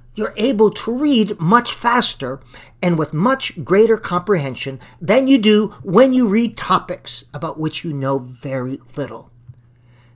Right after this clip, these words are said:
This is all evidence of the top-down flow of information that takes place whenever we encounter words in text or any other context.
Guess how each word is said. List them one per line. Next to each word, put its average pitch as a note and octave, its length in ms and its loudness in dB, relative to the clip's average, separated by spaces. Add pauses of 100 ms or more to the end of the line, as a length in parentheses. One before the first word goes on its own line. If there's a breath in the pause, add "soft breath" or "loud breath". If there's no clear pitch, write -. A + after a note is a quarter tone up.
(240 soft breath)
This A#3+ 380 2
is D#3+ 300 0
all B3 500 2
evidence C3+ 440 -8
of B2+ 260 -6
the B2+ 200 -8
top-down G3 840 -4
flow F3+ 360 0
of F3+ 120 0
information D3 800 -6 (320 soft breath)
that G#3+ 440 -2
takes A3 320 -4
place C#3 460 -4 (480 soft breath)
whenever F#3+ 640 0
we G#3 320 0
encounter F#3+ 580 -2
words G3+ 840 -2 (160)
in G3+ 220 0
text - 720 -10
or F#3 160 -4
any E3+ 220 -2
other - 180 -6
context. - 720 -14